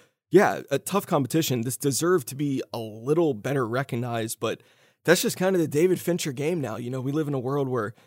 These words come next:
Mank gets ten Oscar nominations, and it's like, okay, I, I enjoyed Mank. That's far from his best film, but that gets a lot of noms, and Zodiac gets none, and that's, you know, that's where we are. But the movie,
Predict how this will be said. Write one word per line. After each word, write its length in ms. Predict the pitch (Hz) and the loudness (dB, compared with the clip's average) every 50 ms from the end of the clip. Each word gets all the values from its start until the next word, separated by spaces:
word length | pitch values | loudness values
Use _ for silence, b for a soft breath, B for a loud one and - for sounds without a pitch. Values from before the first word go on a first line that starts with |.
| b b b b - | b b b b 0
Mank 440 | 113 139 151 175 160 - - - - | 2 4 4 4 2 0 -4 -4 -4
gets 240 | 151 - - - - | -2 -2 -4 -6 -8
ten 260 | - - 151 160 147 | -4 -2 0 0 2
Oscar 360 | 113 135 165 - - 127 117 | 2 0 0 -2 -2 -6 -6
nominations, 640 | 104 104 110 95 - - - - 107 85 90 - - - - | -6 -6 -8 -8 -10 -10 -10 -10 -12 -10 -10 -10 -10 -10 -10
and 100 | 113 110 | -10 -8
it's 140 | - - | -8 -6
like, 160 | 127 117 - 113 | -6 -6 -6 -6
okay, 360 | 160 - - 147 156 156 - | -6 -4 -2 0 0 0 0
I, 220 | - 139 143 - B B B 135 B | 0 -2 -4 -6 B B B -6 B
I 100 | 135 160 | 0 2
enjoyed 360 | 165 139 127 160 165 151 123 | 2 2 4 4 4 6 4
Mank. 280 | 120 135 160 160 135 | 2 2 2 0 0
That's 200 | - 139 131 - | 0 -2 -4 -4
far 340 | - - - 131 147 165 151 | -6 -4 -2 0 0 0 0
from 160 | - 143 135 | 0 -2 -2
his 180 | 135 151 143 123 | -2 -2 -2 -4
best 300 | 117 143 139 - - - | -4 -4 -4 -4 -4 -4
film, 320 | - 156 170 147 117 113 | -2 -2 -2 -2 -2 -6
but 160 | - 113 110 - _ _ _ _ - - | -8 -10 -12 -12 _ _ _ _ -4 -2
that 180 | 131 147 - | -2 0 0
gets 400 | - - - - - - - - _ _ - - | 0 0 0 0 -2 -4 -6 -8 _ _ -6 -2
a 80 | 110 | -2
lot 300 | - 110 113 185 160 - | -2 0 0 0 0 0
of 180 | - 135 139 123 | 0 -4 -4 -2
noms, 440 | 123 113 120 143 156 160 170 151 139 | -2 -2 0 0 0 0 -2 -2 -2
and 320 | 135 143 139 139 120 - _ - | -2 0 0 -2 -2 -6 _ -6
Zodiac 320 | - 131 139 160 156 143 - | -4 -2 0 0 0 -2 -2
gets 200 | 117 - - - | -4 -6 -4 -2
none, 220 | 147 180 160 101 | -2 -2 -2 -4
and 80 | 90 - | -6 -6
that's, 320 | 131 131 - - - - | -6 -6 -6 -8 -6 -4
you 80 | - 190 | 0 0
know, 140 | 170 160 | 2 2
that's 260 | 151 - 147 - - - | 0 0 -2 -4 -4 -2
where 160 | 143 147 107 | -2 -2 0
we 120 | - 127 | 0 -2
are. 220 | 151 156 113 95 113 | -2 -2 -4 -6 -6
But 240 | - 139 127 - _ b b b b b b b _ _ _ - | -4 -6 -6 -6 _ b b b b b b b _ _ _ 6
the 80 | 175 175 | 6 6
movie, 500 | 190 226 233 196 208 185 165 143 - | 6 4 2 0 -4 -6 -6 -8 -10